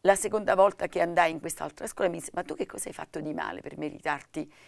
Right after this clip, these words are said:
di andare sempre in queste co-, scuole sgarrupate?" Dico: "No, c'è il Signore che dice che c'è qualcosa da fare."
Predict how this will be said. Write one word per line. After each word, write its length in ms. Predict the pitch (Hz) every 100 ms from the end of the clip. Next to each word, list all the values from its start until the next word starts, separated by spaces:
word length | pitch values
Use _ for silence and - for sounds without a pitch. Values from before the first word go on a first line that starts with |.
| -
di 100 | 170
andare 300 | 165 160 165
sempre 260 | 196 226 196
in 100 | 160
queste 280 | 175 -
co-, 180 | - -
scuole 320 | - - 240
sgarrupate?" 680 | 240 - 170 156 190 - -
Dico: 220 | 170 - -
"No, 200 | - - _ _ _ -
c'è 120 | 185
il 60 | 180
Signore 360 | 214 277 339
che 160 | 202 151
dice 240 | 190 -
che 100 | 160
c'è 140 | - -
qualcosa 400 | - - 175 -
da 140 | -
fare." 420 | - - 78 -